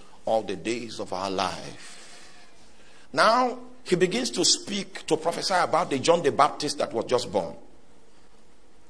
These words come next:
First of all, he gives us a background, the reason why God is with Israel. God is with Israel because of covenants, is with Israel because of prophecies, is with Israel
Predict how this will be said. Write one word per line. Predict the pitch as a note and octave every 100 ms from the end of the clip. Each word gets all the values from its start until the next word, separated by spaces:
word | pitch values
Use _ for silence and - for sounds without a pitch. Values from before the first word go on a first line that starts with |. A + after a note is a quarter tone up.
| - - -
First | - C#3
of | C#3 C3
all, | C3 B2+
he | B2+
gives | G#2 D3+ C#3+
us | -
a | A2
background, | F#2+ A2 - G#2+ F2+ E2+
the | A#2
reason | C#3+ C#3+
why | A2+ B2
God | A#2 A#2 G#2+
is | F#2+
with | F#2+ -
Israel. | A2 F#2 - - - - - - - - - -
God | B2 B2
is | G#2
with | G2 F#2
Israel | C#3 C#3+ D3+
because | C3+ A#2+ A2
of | -
covenants, | - D3+ E3 E3+ -
is | G2+
with | E2 F#2+ F#2+ C3
Israel | C#3+ C#3+
because | B2 A#2 B2
of | B2
prophecies, | - D3 - F3+ - - - - -
is | A#2 G#2
with | G2+ -
Israel | D3+ - C#3+ C3